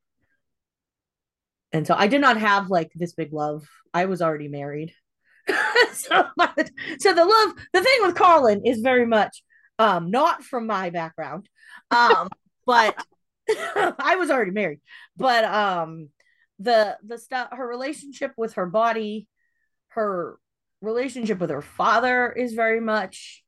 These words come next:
not a, like, an autobiographical representation of my own relationship with father figures in my life, but is definitely inspired by things I've dealt with,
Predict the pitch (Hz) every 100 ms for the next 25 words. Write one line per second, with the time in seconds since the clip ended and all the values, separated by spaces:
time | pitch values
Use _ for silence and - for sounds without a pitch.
0 | _ 180 202 196 - _ - 190 175 -
1 | 185 165 160 160 160 165 151 151 147 156
2 | 180 247 302 311 269 262 269 247 254 247
3 | 226 247 226 202 - - - - 202 202
4 | 190 196 190 185 185 202 180 196 185 180
5 | 185 180 180 185 175 180 170 175 170 180
6 | 175 175 175 165 156 156 160 151 160 156
7 | 160 _ _ _ _ - 160 156 165 160
8 | 185 190 196 190 _ _ _ _ 196 190
9 | 196 190 190 185 175 170 175 160 175 175
10 | 165